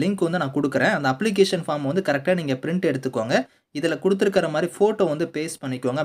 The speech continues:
மேல ரைட் சைடு. அதுக்கப்புறம் விண்ணப்பிக்கும் பதவிங்கிற இடத்துல வந்து எந்த பதவிக்கு விண்ணப்பிக்க போறீங்களோ அந்த பதவியோட பேரை வந்து மென்ஷன் பண்ணுங்க. அதுக்கப்புறம் இன சுழற்சி, உங்களோட பெயர், பாலினம்,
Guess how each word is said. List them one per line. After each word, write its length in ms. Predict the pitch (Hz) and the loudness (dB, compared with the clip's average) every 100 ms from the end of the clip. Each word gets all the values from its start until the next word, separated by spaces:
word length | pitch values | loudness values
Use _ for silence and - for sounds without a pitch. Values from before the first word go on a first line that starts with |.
| 135 | 0
மேல 200 | 143 135 | 2 2
ரைட் 200 | 123 127 - | 0 -4 -2
சைடு. 220 | 113 147 175 | -2 0 0
அதுக்கப்புறம் 460 | 131 139 135 185 139 | 0 0 0 0 2
விண்ணப்பிக்கும் 520 | 165 190 190 175 143 | 0 0 0 0 0
பதவிங்கிற 460 | 135 139 160 160 139 123 | 0 0 -2 -2 0 0
இடத்துல 260 | 123 123 127 | -2 -2 0
வந்து 140 | 175 151 | 0 2
எந்த 120 | 180 170 | 2 2
பதவிக்கு 300 | 139 135 120 | 2 2 0
விண்ணப்பிக்க 360 | 127 160 143 131 117 | -2 -2 -2 -4 -2
போறீங்களோ 280 | 113 127 196 | -4 -2 -2
அந்த 100 | 139 | -2
பதவியோட 360 | 127 143 156 131 - | -2 0 0 -2 0
பேரை 160 | 123 127 | -2 0
வந்து 160 | 143 135 | -2 -4
மென்ஷன் 340 | 127 151 139 | -4 -4 -4
பண்ணுங்க. 260 | 110 107 117 220 _ _ - 135 | -6 -2 -2 -2 _ _ -4 -2
அதுக்கப்புறம் 420 | 147 147 185 143 | 0 2 2 2
இன 140 | 139 165 160 | 0 0 2
சுழற்சி, 340 | 139 131 143 139 | 2 2 2 2
உங்களோட 220 | 131 123 131 | 2 0 0
பெயர், 260 | 127 135 135 135 | 2 2 0 -2
பாலினம், 500 | 131 139 127 123 | -2 0 -2 -2